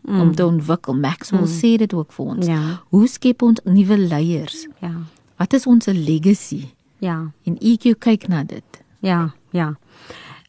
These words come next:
Speaker 1: Ehm, wat sal jy sê aan opvoeders rondom bywoning van werkswinkels, sessies en verdere opleiding. Ehm,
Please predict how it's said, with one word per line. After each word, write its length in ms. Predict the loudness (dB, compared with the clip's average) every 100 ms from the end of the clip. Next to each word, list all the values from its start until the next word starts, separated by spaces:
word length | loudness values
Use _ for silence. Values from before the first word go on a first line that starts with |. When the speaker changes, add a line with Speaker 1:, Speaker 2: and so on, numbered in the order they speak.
| _
Speaker 1:
Ehm, 400 | 2 4 4 0 -4 _ -2
wat 200 | 0 0
sal 160 | -2 0
jy 160 | 2
sê 220 | 0 0 0
aan 160 | 0 -2
opvoeders 800 | -8 -6 -4 -2 0 -2 -6 -16 _ -20 -20 -4
rondom 1300 | 0 4 4 4 2 2 4 4 4 4 2 0 -2
bywoning 760 | 0 2 2 0 2 2 2 0
van 260 | -2 -2 -2
werkswinkels, 1300 | -2 -4 -6 -4 -2 -2 -4 -4 -2 -4 -6 -12 -10
sessies 640 | -8 -8 -8 -10 -10 -14 -12
en 520 | -6 -2 -2 -2 -4 -8 _ _ _ _ _ -2
verdere 460 | 0 0 -2 -4 -4
opleiding. 720 | -6 -4 -2 -2 -4 -6 -6 -12 _ _ -20 -20 _ _
Ehm, 460 | -2 0 2 0